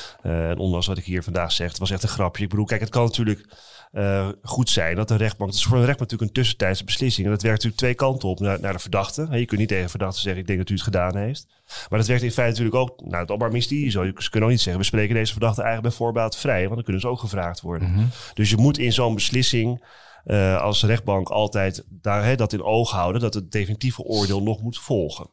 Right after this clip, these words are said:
Speaker 2: Ja, wat mij opvalt, want, eh, eh, voorafgaand aan deze zaak, denk ik, ik ken die hele zaak niet. En dit,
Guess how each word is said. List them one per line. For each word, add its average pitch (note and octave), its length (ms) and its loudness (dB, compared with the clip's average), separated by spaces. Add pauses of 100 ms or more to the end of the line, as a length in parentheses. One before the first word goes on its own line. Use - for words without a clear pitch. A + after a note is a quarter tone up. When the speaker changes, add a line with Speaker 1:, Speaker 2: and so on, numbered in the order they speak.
(180)
Speaker 2:
Ja, F#3 380 2
wat F3+ 200 2
mij G3 180 2
opvalt, D#3+ 440 0
want, F3+ 300 -2
eh, F3 140 -2 (640)
eh, C#3 200 -2 (240)
voorafgaand E3 720 2
aan A#2+ 100 4
deze G#2 260 4
zaak, G2 260 -2
denk G2 140 -10
ik, - 200 -10
ik F2 140 -4
ken F2+ 240 0
die E2 120 0
hele E2+ 240 -2
zaak D3+ 360 2
niet. C3+ 200 2
En A2+ 120 0
dit, A2+ 260 -2